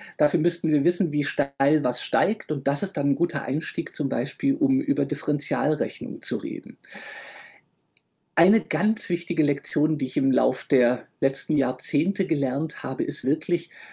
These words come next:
dass unterschiedliche Leute sehr, sehr unterschiedlich motiviert werden wollen oder müssen und auch ganz unterschiedlich lernen.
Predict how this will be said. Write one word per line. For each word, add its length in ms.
dass 220
unterschiedliche 720
Leute 320
sehr, 260
sehr 200
unterschiedlich 720
motiviert 680
werden 320
wollen 360
oder 220
müssen 360
und 140
auch 180
ganz 340
unterschiedlich 680
lernen. 520